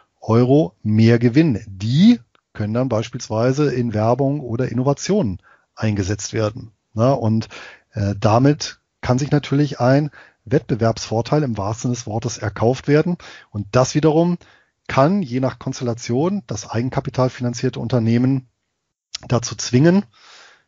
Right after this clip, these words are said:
ja, nachzuziehen. Ja, in dem Fall jetzt vielleicht noch nicht unbedingt, aber wenn wir uns mal vorstellen, Anton, ja, du wärst im neunzehnten Jahrhundert, ja, in, im Deutschen Kaiserreich, ja, ein erfolgreicher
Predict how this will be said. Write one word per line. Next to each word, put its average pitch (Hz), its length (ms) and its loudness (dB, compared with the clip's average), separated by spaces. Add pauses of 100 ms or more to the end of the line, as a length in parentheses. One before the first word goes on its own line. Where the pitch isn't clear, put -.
(140)
ja, 131 360 0
nachzuziehen. 120 760 -2 (500)
Ja, 123 220 -4 (180)
in 123 160 -4
dem 151 200 4
Fall 175 400 4
jetzt 151 300 -6
vielleicht 127 340 -8
noch 135 80 -2
nicht 135 120 -4
unbedingt, 135 540 -2
aber 156 300 2
wenn 143 80 0
wir 151 60 -2
uns - 120 -8
mal 131 80 -2
vorstellen, 170 480 -4
Anton, 170 400 -2 (600)
ja, 147 400 0
du 143 300 -2
wärst 147 600 0
im 131 540 0 (380)
neunzehnten 160 640 0
Jahrhundert, 165 760 2
ja, 147 320 0
in, 123 520 -2 (440)
im 117 80 -10
Deutschen 123 340 0
Kaiserreich, 170 680 4
ja, 147 100 2
ein 139 140 -2
erfolgreicher 135 960 0